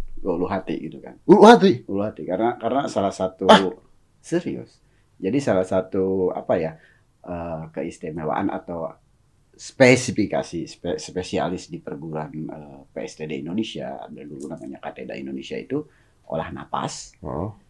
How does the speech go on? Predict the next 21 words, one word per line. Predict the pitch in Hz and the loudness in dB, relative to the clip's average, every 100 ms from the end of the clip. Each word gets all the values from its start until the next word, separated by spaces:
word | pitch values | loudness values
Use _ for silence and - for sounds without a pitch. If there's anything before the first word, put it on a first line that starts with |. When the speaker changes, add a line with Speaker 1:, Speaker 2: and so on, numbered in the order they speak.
| _ _ - | _ _ -4
Speaker 1:
Yang | 92 90 90 90 | 0 2 0 -2
hasil | - - - - 117 107 | -4 -4 -2 4 6 6
utamanya | 104 87 82 80 | 2 -4 -4 -6
itu, | 64 - 139 165 165 190 _ _ - - | -8 -8 -4 -2 -4 -10 _ _ -20 -20
eh, | - 80 76 73 | -16 -12 -12 -12
sebetulnya | 69 98 95 98 113 | -10 -6 -4 -4 -4
kesehatan. | 110 - - - - - 67 - - | -6 -14 -14 -16 -16 -16 -16 -18 -8
Speaker 2:
Heeh. | 82 85 92 | -4 -2 0
Speaker 1:
Tapi | 78 107 135 | -2 2 2
ada | 92 87 - _ | 2 -2 -6 _
bonus, | - 98 113 135 147 147 - | -6 6 10 12 10 8 -2
kalau | - 82 | -2 -2
saya | - 87 92 | 0 2 2
katakan | 92 92 - 92 | 0 -2 0 2
Speaker 2:
Iya, | |
iya. | 85 | 8
Speaker 1:
bonusnya | 113 98 92 - 87 | 10 10 6 0 -4
itu | 101 | -4
membuat | 107 90 85 90 | -4 -4 -4 -4
badan | 90 82 76 78 | -6 -8 -8 -12
kita, | 78 - 98 | -12 -10 -10